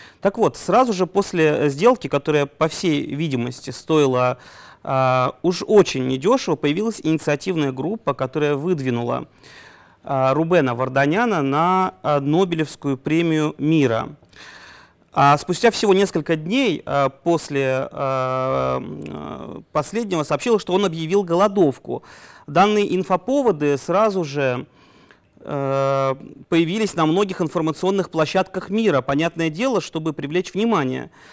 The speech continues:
А затем состоялось интервью сына Варданяна американскому телеканалу C N N, в котором Рубена Варданяна изобразили просто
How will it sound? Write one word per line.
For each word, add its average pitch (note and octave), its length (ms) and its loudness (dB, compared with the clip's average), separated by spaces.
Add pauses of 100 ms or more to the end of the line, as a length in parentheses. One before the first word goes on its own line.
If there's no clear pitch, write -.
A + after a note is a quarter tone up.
(120)
А C#3+ 160 0
затем D3+ 240 0
состоялось G3+ 440 -2
интервью F3 480 0
сына F3+ 380 -2
Варданяна C#3+ 560 0
американскому D3 640 -4
телеканалу D3 580 -4
C D3 220 -6
N C#3+ 140 -2
N, A#3+ 200 -2 (220)
в - 80 -20
котором E3+ 460 0
Рубена D#3 360 0
Варданяна F3 540 -2
изобразили D3+ 520 -2
просто E3 480 -4